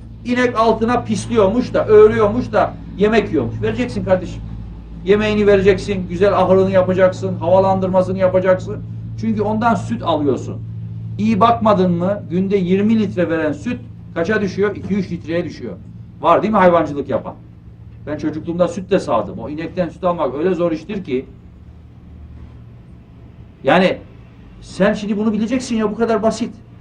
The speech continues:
Sermaye de aynı süt veren inek gibidir. Müteşebbis de öyledir, inek gibidir. Aynı öyle göreceksiniz. Yetmiş yaşında adam, yetmiş yaşında adam, beş sene sonra imalat yapacak fabrikanın temelini atıyor. Belki adam iki sene sonra ölecek.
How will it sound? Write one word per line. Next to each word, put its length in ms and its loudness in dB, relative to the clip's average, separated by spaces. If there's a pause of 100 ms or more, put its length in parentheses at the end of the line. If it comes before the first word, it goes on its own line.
(120)
Sermaye 580 4
de 200 6
aynı 340 4
süt 260 -8
veren 220 0
inek 300 -4
gibidir. 420 -12 (140)
Müteşebbis 580 -2
de 100 2
öyledir, 300 -4
inek 300 0
gibidir. 320 -12
Aynı 200 -2
öyle 140 0
göreceksiniz. 680 -6 (1120)
Yetmiş 400 -2
yaşında 400 0
adam, 360 2 (400)
yetmiş 400 -10
yaşında 360 -10
adam, 260 -8 (1080)
beş 220 4
sene 320 2
sonra 280 0
imalat 380 2
yapacak 360 -4
fabrikanın 440 -2
temelini 420 -6
atıyor. 280 -8
Belki 260 -6
adam 180 -2
iki 120 -6
sene 200 -2
sonra 160 -2
ölecek. 400 -2